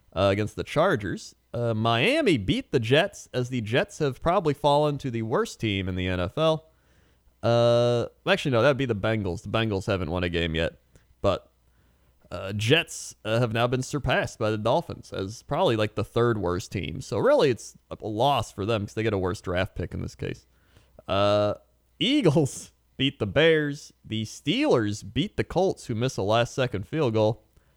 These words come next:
Uh, the Panthers beat the Titans. The Raiders beat the Lions. The Buccaneers lose the shootout in Seattle, forty to thirty-four. Ooh.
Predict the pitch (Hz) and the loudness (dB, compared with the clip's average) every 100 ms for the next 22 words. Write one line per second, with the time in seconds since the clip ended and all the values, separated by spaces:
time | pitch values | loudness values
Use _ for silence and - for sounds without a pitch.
0 | _ _ _ - 98 98 98 98 95 - | _ _ _ 0 2 4 4 2 -2 -6
1 | 98 104 104 98 - - 143 233 262 110 | -4 -2 0 -2 -6 -2 0 0 -2 -4
2 | 87 - 110 107 - 98 - 156 - 220 | -4 -8 -8 -8 -6 -8 -4 -2 -2 -6
3 | 220 - - - 107 135 110 127 254 156 | -8 -12 -20 -10 -2 0 0 0 0 0
4 | 92 82 - - 104 - 85 92 202 208 | -2 -4 -10 -10 -10 -4 -2 2 4 2
5 | 185 180 165 - 110 101 156 - 233 233 | -2 -6 -8 -4 -4 0 0 0 -4 -4
6 | 240 135 113 - 120 180 170 123 117 110 | 0 0 -2 -4 -4 -2 -2 -4 -4 -2
7 | 95 - - 165 147 127 131 123 - 101 | -4 -6 -6 -2 2 4 2 -2 -2 2
8 | 156 127 98 - 113 151 110 82 - - | 4 2 0 -6 -6 -4 -4 -6 -6 -4
9 | 156 107 - 135 131 117 - 254 349 | -4 -4 -2 0 0 -2 -4 0 0